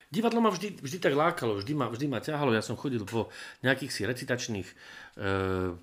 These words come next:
súťažiach, cez základnú školu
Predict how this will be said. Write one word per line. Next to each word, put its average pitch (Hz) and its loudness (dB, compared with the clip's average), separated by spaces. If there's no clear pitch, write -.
súťažiach, 139 2
cez 113 -4
základnú 117 0
školu 85 -10